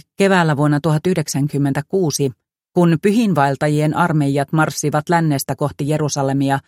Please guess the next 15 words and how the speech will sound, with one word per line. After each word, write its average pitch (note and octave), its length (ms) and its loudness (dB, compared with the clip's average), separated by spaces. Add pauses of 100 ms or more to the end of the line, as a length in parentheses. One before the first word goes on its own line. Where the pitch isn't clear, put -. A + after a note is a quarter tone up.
(320)
vallatakseen D#3 680 0
muslimeilta D3+ 680 -2
pyhän E3 280 2
kaupungin D3 640 0 (340)
ja E3+ 80 2
siellä F#3+ 360 2
perimätiedon C#3+ 640 0
mukaan C#3+ 380 0
sijaitsevan C3 800 -4
Jeesuksen C3 640 -4
haudan. A#2 560 -12 (1900)
Kyseessä D3+ 520 0
oli D3+ 160 0
ensisijaisesti D3 840 -2
valloitussota C3+ 840 -2